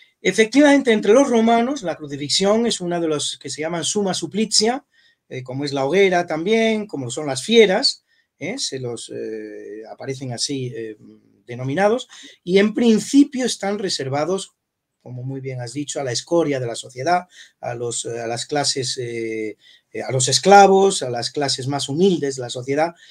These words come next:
pero, mm, todo conoce excepciones, ¿eh? Todo conoce excepciones. El derecho, a pesar de que Roma sea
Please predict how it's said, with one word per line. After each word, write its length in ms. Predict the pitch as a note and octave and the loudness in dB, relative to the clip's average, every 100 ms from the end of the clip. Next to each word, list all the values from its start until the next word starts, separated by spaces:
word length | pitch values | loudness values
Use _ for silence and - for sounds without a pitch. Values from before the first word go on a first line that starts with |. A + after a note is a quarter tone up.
| - - _ _ _ | -20 -20 _ _ _
pero, 500 | - F#3 F#3+ F#3 F#3 - | 6 8 8 6 4 0
mm, 260 | F3 F3 F3 | -2 -2 6
todo 320 | C4 C#4+ C#4 | 6 6 2
conoce 460 | G#3+ G3 G3 E3+ D3+ | 0 -2 -2 0 0
excepciones, 800 | C3 C3+ B2 - A#2+ - - - | -2 -6 -8 -8 -8 -10 -14 -12
¿eh? 180 | D3+ - | -12 -10
Todo 220 | D3 E3+ | -4 -4
conoce 300 | C#3 C#3+ C3+ | -4 -8 -8
excepciones. 420 | A#2+ G#2+ - A2+ | -12 -12 -12 -10
El 60 | B2+ | -2
derecho, 320 | E3 B3 - | 2 2 2
a 80 | G#3 | 0
pesar 220 | D#3 G3 | 0 0
de 120 | G#3 | 0
que 280 | G3 D#3+ C3 | -2 -2 -4
Roma 340 | A#2+ D#3+ D3 C3 | -4 -4 -2 -2
sea 340 | D3+ C#3+ B2+ | -2 -4 -4